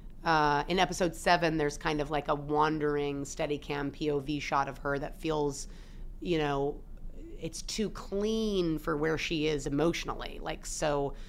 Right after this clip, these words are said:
if we really wanted it to be her P O V, it would have been handheld, you know, but it's actually this kind of glidey Steadicam, almost The Shining type feeling of, like, you know, this, this apartment knows more than it's letting on.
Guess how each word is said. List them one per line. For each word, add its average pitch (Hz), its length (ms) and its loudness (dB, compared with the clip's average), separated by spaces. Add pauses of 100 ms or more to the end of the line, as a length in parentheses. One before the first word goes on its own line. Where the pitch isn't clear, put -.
(200)
if - 80 -14
we 185 120 6
really 175 480 2
wanted 160 260 0
it 156 180 -4
to - 80 -14
be 165 160 -6
her 147 140 -4
P 151 240 -4
O 151 100 2
V, 147 200 0
it 143 80 0
would 151 160 2
have 143 80 -2
been 143 140 2
handheld, 147 720 8
you 175 100 6
know, 156 160 6
but 156 120 4
it's 160 180 0
actually 160 340 6
this 147 200 -2
kind 147 220 0
of 143 140 -4
glidey 143 600 4
Steadicam, 143 920 2 (720)
almost 151 400 4
The 151 60 0
Shining 147 640 6
type 139 360 0
feeling 160 500 6
of, 139 160 2
like, 139 360 4 (480)
you 156 120 4
know, 147 200 8
this, 147 560 2
this 156 220 2
apartment 156 580 2
knows 143 500 6
more 139 340 6
than 139 160 2
it's - 180 -4
letting 139 280 6
on. 135 640 6